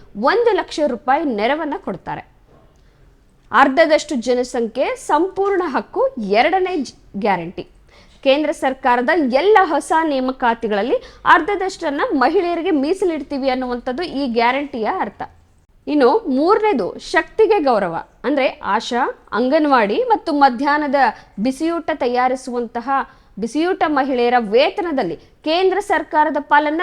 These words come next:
ದುಪ್ಪಟ್ಟು ಮಾಡ್ತೀವಿ ಅನ್ನುವಂಥದ್ದು ಕಾಂಗ್ರೆಸ್ನ ಭರವಸೆ. ಇನ್ನು ನಾಲ್ಕು ಮತ್ತು ಐದು, ಐದನೇ ಗ್ಯಾರಂಟಿಗಳನ್ನ ನೋಡೋದಾದ್ರೆ, ಸಾವಿತ್ರಿಬಾಯಿ ಪುಲೆ ಹಾಸ್ಟೆಲ್, ಅಂದ್ರೆ ದೇಶದಲ್ಲಿ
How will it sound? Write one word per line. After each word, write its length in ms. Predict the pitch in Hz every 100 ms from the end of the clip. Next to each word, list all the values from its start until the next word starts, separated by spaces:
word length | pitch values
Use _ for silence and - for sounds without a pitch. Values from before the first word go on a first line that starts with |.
| 320 247
ದುಪ್ಪಟ್ಟು 440 | 269 339 349 349
ಮಾಡ್ತೀವಿ 480 | 294 277 277 262 254
ಅನ್ನುವಂಥದ್ದು 500 | 247 240 240 254 381
ಕಾಂಗ್ರೆಸ್ನ 560 | 311 247 294 339 - 359
ಭರವಸೆ. 600 | 202 165 175 - - _ _ _ _ -
ಇನ್ನು 160 | 311 311
ನಾಲ್ಕು 440 | 302 294 370 -
ಮತ್ತು 260 | 370 339 311
ಐದು, 380 | 254 262 269 -
ಐದನೇ 320 | 262 311 311
ಗ್ಯಾರಂಟಿಗಳನ್ನ 640 | 254 220 220 226 208 220 214
ನೋಡೋದಾದ್ರೆ, 920 | 190 175 175 165 147 415 - - _
ಸಾವಿತ್ರಿಬಾಯಿ 880 | - 269 320 370 381 381 277 285 277
ಪುಲೆ 300 | 302 254 254
ಹಾಸ್ಟೆಲ್, 560 | 240 202 185 - 196 156 -
ಅಂದ್ರೆ 300 | 320 339 226
ದೇಶದಲ್ಲಿ 640 | 233 - 311 330 226